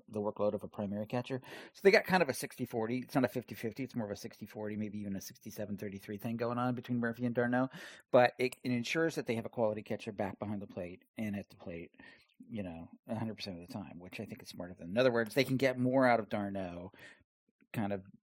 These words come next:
y-, you know, as the sort of secondary catcher who can still hit at least for average, if not slightly above,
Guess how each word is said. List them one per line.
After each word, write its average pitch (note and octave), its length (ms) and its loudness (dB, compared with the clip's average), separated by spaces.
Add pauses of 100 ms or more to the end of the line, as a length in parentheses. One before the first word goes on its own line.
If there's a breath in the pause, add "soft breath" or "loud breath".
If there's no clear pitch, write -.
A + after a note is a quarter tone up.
(100)
y-, C3 380 -14 (100)
you A#2+ 180 -2
know, G2 220 -2
as A2 280 4
the A2 100 -10
sort G#2 200 -10
of - 80 -14
secondary F#2+ 600 -2
catcher F2 640 -12
who A2+ 180 -8
can G#2 160 -10
still G#2+ 300 0
hit A#2 320 0
at G#2+ 120 -2
least A2 260 -8
for F#2 140 -8
average, F#2+ 360 -6
if G2+ 160 -12
not G#2 200 -6
slightly G2 360 -8
above, F#2 400 -10